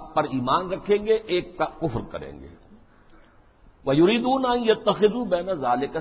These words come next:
سَبِيلًا، اور وہ چاہتے یہ ہیں کہ اس کے بین بین ایک راستہ اختیار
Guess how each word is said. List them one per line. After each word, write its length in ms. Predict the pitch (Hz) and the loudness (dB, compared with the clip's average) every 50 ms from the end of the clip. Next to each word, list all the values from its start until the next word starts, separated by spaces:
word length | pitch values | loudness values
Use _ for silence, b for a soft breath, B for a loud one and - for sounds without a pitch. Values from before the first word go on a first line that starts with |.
| - - | -8 -8
سَبِيلًا، 440 | 113 98 87 113 143 147 131 110 113 | -8 -8 -6 -6 -4 -2 0 2 2
اور 140 | 123 131 | 2 2
وہ 140 | 123 127 139 | 0 -2 -4
چاہتے 400 | 131 - 147 160 185 190 - 208 | -4 -2 -2 -4 -4 -4 -6 -6
یہ 220 | 156 135 139 135 110 | -4 -4 -4 -6 -6
ہیں 200 | 104 107 113 - - - - - - - - - - - - - _ _ - - - | -6 -8 -10 -10 -12 -16 -20 -20 -20 -20 -20 -20 -20 -20 -20 -20 _ _ -20 -14 -6
کہ 60 | 160 | -2
اس 120 | 170 170 170 - | -2 -2 -2 0
کے 100 | - - | -2 -2
بین 520 | - 110 92 98 120 - 196 214 208 175 143 | -2 -2 -4 -2 -2 0 0 0 -2 -4 -4
بین 340 | 123 165 190 220 233 233 220 | -2 0 0 0 0 -2 -2
ایک 220 | 190 185 185 - | -2 -2 -2 -4
راستہ 380 | 120 123 127 139 - - - - | -8 -8 -8 -8 -10 -8 -8 -8
اختیار 420 | - - - - 107 95 87 82 | -8 -8 -10 -10 -8 -6 -6 -6